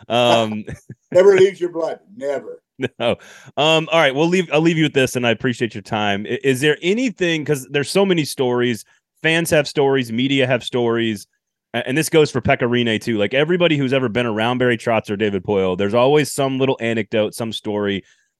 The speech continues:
Speaker 1: that, like, everybody has because of their kindness or their generosity or their commitment to the community or whatever it may be.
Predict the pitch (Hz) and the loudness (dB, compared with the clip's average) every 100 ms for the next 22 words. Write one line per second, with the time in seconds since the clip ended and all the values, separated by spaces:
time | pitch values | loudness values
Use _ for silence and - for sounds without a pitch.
0 | - 104 107 104 - 127 151 151 147 117 | -4 -4 -2 -2 0 -2 0 0 0 0
1 | 113 113 98 104 - 113 101 95 98 - | 0 0 -2 -6 -4 -4 -4 -2 -4 -4
2 | - 156 143 135 120 - 107 101 90 95 | -2 0 0 -2 -2 -4 -4 -4 -4 -4
3 | 92 127 120 120 113 104 101 95 113 127 | -2 -2 -2 -4 -4 -4 -6 -6 -8 -8
4 | 127 107 107 92 95 107 117 113 107 95 | -8 -8 -8 -8 -8 -4 -2 -2 -2 0
5 | 110 139 135 101 95 82 82 | 0 0 -2 -2 -6 -6 -8